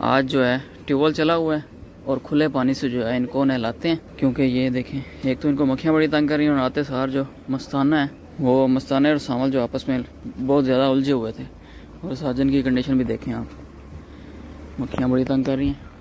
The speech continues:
वो जो गोल्डी लड़का इधर काम करने वाला, घोड़ों को संभालने वाला, वो इधर चारा लेने गया हुआ इनका, वो आता है तो फिर इसके बाद जो है, घोड़ों को नहलाते हैं। इनको जो है, मैंने आते ही सूजी को, बंटी को और दूसरी वो डॉग को जो है,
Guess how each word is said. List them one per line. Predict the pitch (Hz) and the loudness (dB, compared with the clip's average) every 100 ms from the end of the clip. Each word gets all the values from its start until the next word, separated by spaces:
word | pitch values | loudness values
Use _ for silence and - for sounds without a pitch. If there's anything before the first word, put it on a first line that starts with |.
| - - - - 127 | -20 -20 -20 -18 -16
वो | 123 | -14
जो | 131 127 - - | -12 -12 -14 -10
गोल्डी | 131 135 | -6 -4
लड़का | 143 131 131 147 | -4 -4 -2 -4
इधर | 139 | -4
काम | 139 143 151 | -4 -4 -4
करने | 156 156 | -4 -4
वाला, | 156 147 | -4 -4
घोड़ों | 135 151 | -4 -4
को | 151 | -4
संभालने | 151 143 156 | -4 -4 -2
वाला, | 147 143 - - - - - | -4 -6 -8 -16 -16 -14 -8
वो | 135 156 | -2 0
इधर | 151 | -2
चारा | - 135 143 | -4 -4 -2
लेने | 156 156 | -2 -4
गया | 147 160 | -4 -4
हुआ | 160 | -4
इनका, | 143 139 143 - - | -6 -6 -8 -10 -8
वो | 139 | -2
आता | 143 139 | -2 -2
है | 147 | -6
तो | 139 | -6
फिर | 143 | -6
इसके | 135 143 | -6 -6
बाद | 131 131 | -4 -4
जो | 131 | -6
है, | 127 123 | -8 -6
घोड़ों | 131 139 | -6 -6
को | 143 143 - - | -6 -10 -12 -10
नहलाते | 131 120 113 170 | -6 -6 -8 -10
हैं। | 160 - - - | -12 -14 -10 2
इनको | 165 160 143 | 4 6 4
जो | 131 | 4
है, | 127 | 2
मैंने | 131 135 | 0 0
आते | 127 - | -2 0
ही | 143 - - - - | -2 -2 -18 -20 -10
सूजी | - 131 143 | -2 0 2
को, | 139 135 | 2 4
बंटी | 135 131 143 | 4 2 2
को | 135 | 4
और | 127 - - | 2 -2 -8
दूसरी | - 139 - | -6 -4 -2
वो | 135 131 139 - - - - - 139 | 0 -2 -4 -8 -20 -20 -20 -6 2
डॉग | 143 143 | 4 4
को | 156 | 2
जो | 139 131 | 4 4
है, | 139 | 2